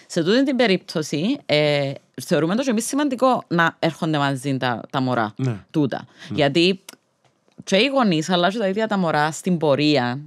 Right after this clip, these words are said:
Speaker 1: μωρά που είχαμε που, ε, περάσαν κάποια χρόνια, τα πράγματα τα οποία μαθαίνουν,
Speaker 2: Μμμ.
Speaker 1: ε, είναι πάρα πολλά. Και για τους γονείς θέλουν τα μωρά τους να μεγαλώσουν μες-, μέσα σε αυτό το πράγμα.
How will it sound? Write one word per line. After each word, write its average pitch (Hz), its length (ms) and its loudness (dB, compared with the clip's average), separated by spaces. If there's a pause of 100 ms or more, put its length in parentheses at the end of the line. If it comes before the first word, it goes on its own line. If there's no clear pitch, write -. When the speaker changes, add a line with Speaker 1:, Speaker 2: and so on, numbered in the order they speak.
Speaker 1:
μωρά 139 240 0
που - 80 -6
είχαμε 147 260 -4
που, 147 280 -4 (640)
ε, - 80 -6
περάσαν 165 400 2
κάποια 151 260 0
χρόνια, 131 460 -2
τα 135 100 -4
πράγματα 165 340 -2
τα 208 80 0
οποία 170 220 -2
μαθαίνουν, 165 920 -2 (320)
Speaker 2:
Μμμ. 117 340 0
Speaker 1:
ε, 156 200 0 (100)
είναι 170 100 -4
πάρα - 280 -2
πολλά. 104 440 -4 (260)
Και 165 120 -4
για 143 120 2
τους 143 160 -4
γονείς 143 360 -2
θέλουν 320 340 0
τα 175 100 -2
μωρά 139 280 0
τους 131 140 -10
να 135 100 -6
μεγαλώσουν 131 500 -6
μες-, 123 180 -6
μέσα 131 200 -4
σε 120 100 -8
αυτό 117 160 -6
το 110 100 -8
πράγμα. 107 300 -10